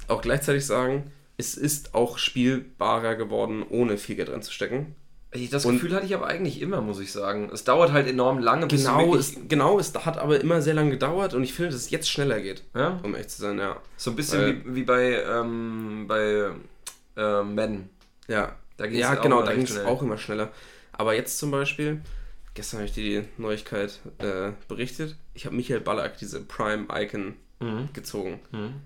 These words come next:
Speaker 1: Das Ding ist, glaub ich, ist über eine Million Münzen wert normalerweise.
Speaker 2: Ist es das Wertvollste, was du jemals bekommen hast?
Speaker 1: Es ist das Wertvollste, was ich hier bei fifa bekommen hab.
Speaker 2: Mhm.
Speaker 1: Aber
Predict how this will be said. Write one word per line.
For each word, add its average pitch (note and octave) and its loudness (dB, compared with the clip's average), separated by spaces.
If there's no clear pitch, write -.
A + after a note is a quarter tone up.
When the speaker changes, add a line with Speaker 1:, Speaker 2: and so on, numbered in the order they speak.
Speaker 1:
Das - -10
Ding B2 0
ist, - -6
glaub E2 -2
ich, A#2 -12
ist G2 -8
über C3 2
eine B2 6
Million G#2+ 0
Münzen G#2 -4
wert - -8
normalerweise. A1 -8
Speaker 2:
Ist - -6
es - -6
das B2+ -6
Wertvollste, D3 2
was C#3+ -2
du C3+ -4
jemals D3 -4
bekommen C#3+ -4
hast? A3+ -12
Speaker 1:
Es A#2+ 0
ist B2+ -4
das A2+ -6
Wertvollste, B2 -2
was G#2+ -8
ich - -12
hier A2+ -4
bei G#2+ -4
fifa A2+ -14
bekommen C3 -6
hab. E3+ -14
Speaker 2:
Mhm. A#2+ -10
Speaker 1:
Aber E3 0